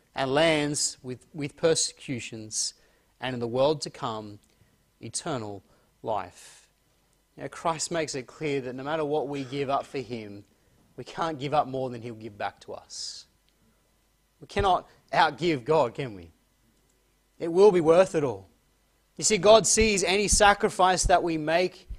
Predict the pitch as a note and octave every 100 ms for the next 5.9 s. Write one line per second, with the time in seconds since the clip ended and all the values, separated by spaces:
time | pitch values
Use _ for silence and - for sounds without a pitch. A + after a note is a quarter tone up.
0 | - _ - D#3+ C#3 C#3 C3+ - F#3+ D3+
1 | F3+ G3 D#3 D3 D3 F#3+ G3 D3 F3+ -
2 | - F#3 - C#3+ C3 D3 C#3 C3+ C3+ A#2+
3 | G#2 F#2 _ _ _ _ _ _ _ _
4 | _ _ _ _ G3 F3 G3 A3+ E3+ C#3+
5 | - B2+ A2 F#2 F2+ - - -